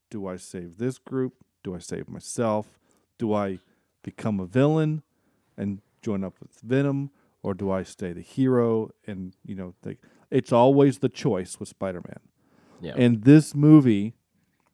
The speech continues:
Speaker 1: does that so many times, right? Um, you know, Gwen, she, she chooses to tell her dad,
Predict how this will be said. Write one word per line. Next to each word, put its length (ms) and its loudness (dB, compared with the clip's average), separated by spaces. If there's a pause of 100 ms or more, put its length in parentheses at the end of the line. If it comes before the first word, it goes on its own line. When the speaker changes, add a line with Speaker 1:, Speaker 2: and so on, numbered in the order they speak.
(400)
Speaker 1:
does 360 6
that 340 -2
so 400 2
many 240 0
times, 640 -8
right? 260 -4 (920)
Um, 540 -6 (1160)
you 80 -4
know, 100 0
Gwen, 680 2 (680)
she, 380 -6
she 180 -10
chooses 480 -4
to 80 -12
tell 240 -6
her 100 -6
dad, 460 -8